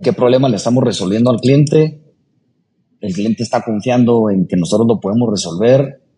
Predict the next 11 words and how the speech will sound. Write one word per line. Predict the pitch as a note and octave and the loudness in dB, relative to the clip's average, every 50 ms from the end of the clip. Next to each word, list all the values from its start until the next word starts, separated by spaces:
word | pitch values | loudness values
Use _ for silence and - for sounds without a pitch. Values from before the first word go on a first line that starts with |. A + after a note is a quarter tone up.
| _ _ _ _ _ _ _ _ _ _ | _ _ _ _ _ _ _ _ _ _
¿Estoy | - G#2+ - - A#2 A2+ A#2 A#2+ A#2+ B2 A#2+ | -8 -8 -4 0 2 4 4 4 4 4 2
generando | G#2+ - - G#2+ G2 F#2 G2+ G#2 G#2+ A2 A2 A#2 A#2+ A#2+ A#2+ - - - - _ _ _ _ _ _ _ _ _ _ _ _ - | 0 -2 -4 -2 -2 0 0 2 2 4 4 4 4 2 2 0 -4 -12 -20 _ _ _ _ _ _ _ _ _ _ _ _ -10
las | G2+ G#2+ G2+ | -6 -4 -2
relaciones | - G2 F#2+ F2+ F2 - - A#2+ A#2 A#2 A#2+ B2 A#2+ - - - | -2 -2 -4 -4 -4 -4 -2 0 0 0 0 0 -2 -4 -8 -8
profundas | - A2+ G2 F#2+ - - B2+ C3 C3+ C3 C3+ C3+ C3 B2 A#2+ - - - - | -6 -6 -6 -4 -4 -2 2 2 4 4 4 4 2 0 -2 -4 -8 -8 -6
para | A2 - F2 - | -4 -4 -4 -4
poder | - F#2 F#2 F#2+ G#2 G#2 D#3 | -4 -2 0 0 0 -2 -2
entender | - A#2+ A2 F#2+ - F#2 F2+ F2+ F2+ G#2+ A2+ B2 | -2 -2 -2 -2 -2 -2 0 0 2 2 4 2
el | B2+ - | 2 0
problema | - F2+ F2+ F#2+ G#2 A2 A2+ | 0 -2 -2 0 0 0 0
mejor? | A#2 A#2 F#2+ - - A#2 A#2+ B2+ C3 B2+ C3 B2+ - - | 0 0 -2 -2 0 2 2 4 4 4 2 0 -4 -8